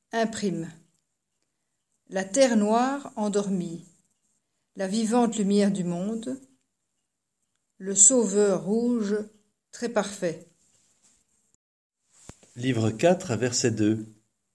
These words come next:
Speaker 2: Les alternatives de la foi et du doute font tout le drame de notre quête divine.
Speaker 1: Deux prime. Tout ce qui s'éloigne de la nature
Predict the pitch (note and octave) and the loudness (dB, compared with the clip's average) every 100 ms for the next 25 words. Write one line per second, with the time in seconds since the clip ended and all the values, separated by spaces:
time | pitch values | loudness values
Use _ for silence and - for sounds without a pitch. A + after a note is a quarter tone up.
0 | _ _ _ _ _ _ _ _ _ _ | _ _ _ _ _ _ _ _ _ _
1 | _ _ B2 A#2 C#3 D3+ C3+ B2+ - C3+ | _ _ -4 0 2 4 4 2 0 0
2 | A#2 G2 F#2+ G2 G2+ G2 - C3+ A#2+ A2+ | 2 0 0 0 0 -2 0 0 0 -2
3 | G#2+ G#2 B2 D3+ - F#3 - - _ _ | -2 -2 -4 -6 -8 -12 -12 -20 _ _
4 | _ _ _ _ _ - - C#3+ A2+ - | _ _ _ _ _ -18 -8 -4 -4 -4
5 | C#3+ A#2+ G#2 G#2+ A#2+ C#3 C#3+ - _ _ | 2 2 2 -2 -2 -2 -8 -12 _ _
6 | G#2+ G2+ G2 - F#2 - G#2+ A2 F#2+ F#2 | -6 -4 -4 -6 -10 -4 -4 -4 -8 -10
7 | F2+ F#2 F2 E2+ - _ _ _ _ _ | -8 -6 -8 -10 -18 _ _ _ _ _
8 | _ _ _ _ - _ _ _ _ _ | _ _ _ _ -20 _ _ _ _ _
9 | _ _ _ _ _ F3+ G#3+ C4+ - G#3 | _ _ _ _ _ -8 -4 -4 -2 -2
10 | G3+ C4+ F#4 - _ _ _ _ _ _ | 2 2 0 -12 _ _ _ _ _ _
11 | _ - E4 D#4+ - A#3 A#3 - A#3 A3+ | _ -8 -2 4 4 4 2 2 4 4
12 | A3 F#3+ F#3+ F#3 E3+ F3 - A#3+ C#4+ C#4 | 4 2 2 2 0 -2 -4 -2 -2 -4